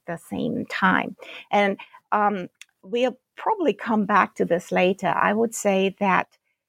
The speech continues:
the contribution of, uh, the railroad to education in China is really phenomenal, because on the one hand, it became a conduit for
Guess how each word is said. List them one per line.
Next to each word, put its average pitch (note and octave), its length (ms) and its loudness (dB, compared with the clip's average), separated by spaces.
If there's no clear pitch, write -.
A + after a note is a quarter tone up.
the G3+ 80 4
contribution G#3+ 1000 0
of, E3+ 260 0
uh, F#3+ 240 2
the G3+ 180 0
railroad G3+ 640 2
to G#3 500 0
education G3+ 760 2
in E3+ 200 -4
China E3+ 580 -4
is F3+ 260 -2
really F#3+ 380 2
phenomenal, E3+ 760 -2
because G3 640 2
on F3+ 180 2
the F3 80 -2
one G3+ 320 2
hand, A#3+ 500 0
it G3 160 -4
became F#3+ 460 -2
a D#3+ 60 2
conduit G3+ 760 0
for F#3 540 2